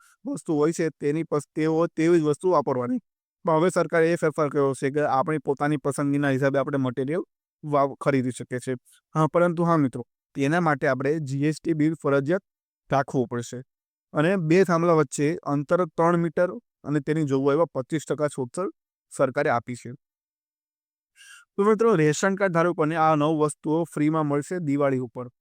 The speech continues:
એટલે કે દિવાળી આવતા રાશન કાર્ડ ધારકોને એક ખુશ ખબર છે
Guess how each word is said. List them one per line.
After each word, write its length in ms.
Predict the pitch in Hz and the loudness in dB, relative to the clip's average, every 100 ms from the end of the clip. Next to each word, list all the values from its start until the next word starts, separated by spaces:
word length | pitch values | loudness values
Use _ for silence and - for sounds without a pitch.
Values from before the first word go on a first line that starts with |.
| _ _ _ | _ _ _
એટલે 140 | 139 143 | -8 -4
કે 100 | 160 | -2
દિવાળી 400 | 135 139 165 170 | 0 2 4 4
આવતા 600 | 151 151 143 139 147 160 | 2 2 2 2 0 -2
રાશન 320 | 135 131 156 | -2 -2 -4
કાર્ડ 200 | 156 151 | -2 0
ધારકોને 420 | 143 139 139 135 | 0 0 -2 -2
એક 100 | 170 - | -4 -6
ખુશ 240 | 175 - | -6 -6
ખબર 260 | - 135 127 | -8 -6 -6
છે 160 | - | -8